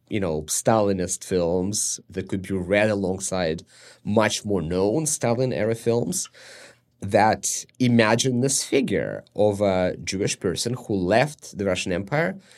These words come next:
and then is returning because they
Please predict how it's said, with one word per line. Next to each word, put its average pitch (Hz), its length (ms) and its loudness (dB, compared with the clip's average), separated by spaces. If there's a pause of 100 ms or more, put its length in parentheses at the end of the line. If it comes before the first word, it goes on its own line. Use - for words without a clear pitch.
(200)
and 113 200 2
then 151 160 4
is 156 280 0
returning 170 640 0
because 135 580 0
they 113 400 4